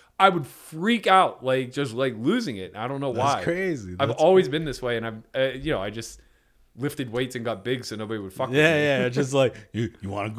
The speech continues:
Speaker 2: you want a headlock?
Speaker 1: <laughs>
Speaker 2: You want a headlock?" That's crazy. No, I mean, it, there's something about it, though. There's something about, uh,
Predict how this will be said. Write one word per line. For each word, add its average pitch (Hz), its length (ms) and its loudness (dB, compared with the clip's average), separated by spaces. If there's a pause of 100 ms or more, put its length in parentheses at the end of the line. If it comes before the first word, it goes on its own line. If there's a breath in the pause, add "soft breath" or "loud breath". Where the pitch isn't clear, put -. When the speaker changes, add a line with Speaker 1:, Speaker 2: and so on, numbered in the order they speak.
Speaker 2:
you 110 100 -8
want 104 160 -6
a 110 40 -6
headlock? 131 680 0 (260)
Speaker 1:
<laughs> - 40 -12
Speaker 2:
You 120 100 -4
want 127 160 -2
a - 40 0
headlock?" 147 460 -2 (540 soft breath)
That's 98 180 -10
crazy. 95 520 -8
No, 151 200 6
I 151 180 6
mean, 165 200 0
it, 175 220 0
there's 190 160 2
something 254 280 0
about 185 280 4
it, 104 140 -6
though. 104 140 -2
There's 110 140 -4
something 170 240 -4
about, 139 460 -2
uh, 95 400 -6